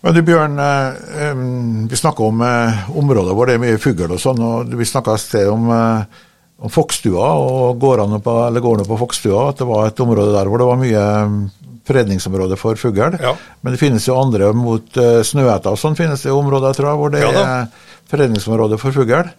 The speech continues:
Speaker 2: Det er masse områder som er, som er fredet for fugler, som er naturreservat. Vi trenger jo ikke dra helt på Dovre. Vi har jo et ute i Gløsvågen på Nordlandet.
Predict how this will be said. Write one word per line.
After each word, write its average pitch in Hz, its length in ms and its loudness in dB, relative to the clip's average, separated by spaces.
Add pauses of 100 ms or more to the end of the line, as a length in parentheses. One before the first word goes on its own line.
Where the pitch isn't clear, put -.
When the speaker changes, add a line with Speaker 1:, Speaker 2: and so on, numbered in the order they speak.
(260)
Speaker 2:
Det 139 80 -6
er 127 80 -6
masse 147 280 -4
områder 135 460 0
som 127 220 -4
er, 110 500 -6
som 127 200 -4
er 113 460 -2
fredet 107 840 -2
for 113 220 -6 (120)
fugler, 110 380 -6
som 120 180 -10
er 113 100 -6
naturreservat. 113 920 -6 (340)
Vi 147 100 -2
trenger 131 260 0
jo 156 100 -6
ikke 151 40 -4
dra 151 140 0
helt 117 160 -2
på 131 100 -4
Dovre. 117 420 -2
Vi 127 380 -4 (560)
har 143 240 -2
jo 123 80 -2
et 175 160 0
ute 135 140 -8
i 143 60 -2
Gløsvågen 113 560 -4
på 139 140 -4
Nordlandet. 127 440 -2